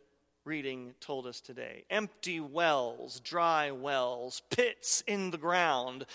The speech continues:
dark and miserable places. Jeremiah talks about them also, uh, that he was in a cistern house for many days. And when he was released for interrogation, Jeremiah begs not to be returned to his cell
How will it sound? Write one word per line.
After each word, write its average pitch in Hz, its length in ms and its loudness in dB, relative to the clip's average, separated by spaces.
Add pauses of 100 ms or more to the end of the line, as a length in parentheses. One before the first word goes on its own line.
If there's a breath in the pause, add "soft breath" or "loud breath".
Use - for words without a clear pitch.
(200 loud breath)
dark 226 420 8
and 190 240 0
miserable 180 540 2
places. - 800 -4 (420 loud breath)
Jeremiah 233 580 8
talks 196 340 4
about 208 280 4
them 202 160 2
also, 185 640 4
uh, 165 220 2
that 190 120 -4
he 196 140 -4
was 196 160 2
in 190 80 0
a 180 80 2
cistern 190 560 0 (100)
house - 800 2
for 190 100 -2
many 196 240 2
days. 175 540 0 (200 loud breath)
And 208 140 4
when 226 80 8
he 240 80 2
was 196 140 2
released 233 420 2
for 226 140 2
interrogation, 220 800 2
Jeremiah 208 480 4
begs 220 500 6
not 233 260 4
to 190 80 -10
be 190 120 -2
returned 214 480 0
to 180 80 -4
his 165 160 -4
cell 202 340 4